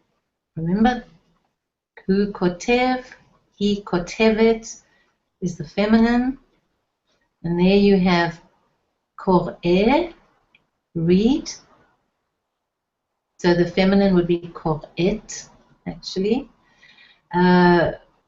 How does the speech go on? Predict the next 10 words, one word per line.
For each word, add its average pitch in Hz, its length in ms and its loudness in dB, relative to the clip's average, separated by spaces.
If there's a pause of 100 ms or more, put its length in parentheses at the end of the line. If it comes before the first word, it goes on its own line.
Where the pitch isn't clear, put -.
(260)
to 190 200 -2
visit, 190 720 2
you 202 180 2
have 202 280 0
the 202 80 0
word 185 500 0
boker, 180 520 0
which 175 180 -2
is 180 100 -4
almost 208 320 0